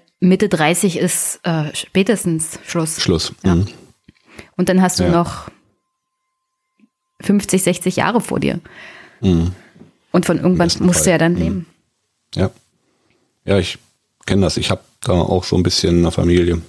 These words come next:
Speaker 2: hatten wir ja vorher schon mal drüber gesprochen. Ähm, ich weiß, wie es ist und, ähm,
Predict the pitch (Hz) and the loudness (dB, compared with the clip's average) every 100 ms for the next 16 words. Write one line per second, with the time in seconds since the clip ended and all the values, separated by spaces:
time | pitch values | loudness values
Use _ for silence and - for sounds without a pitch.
0 | _ - - 87 85 80 - 85 82 95 | _ -10 -6 -4 -4 -4 -2 -2 -2 -2
1 | 82 85 82 - 95 - 90 - - - | 0 0 -2 -2 -4 -2 -6 -8 -10 -10
2 | - - - 90 92 - 98 95 - - | -12 -6 -2 2 2 0 -2 -2 -4 -4
3 | 87 - 113 - - 90 87 87 87 85 | -4 -2 -2 -2 0 0 2 2 2 -2
4 | - 85 87 85 85 85 82 - | -4 -2 0 2 2 4 2 0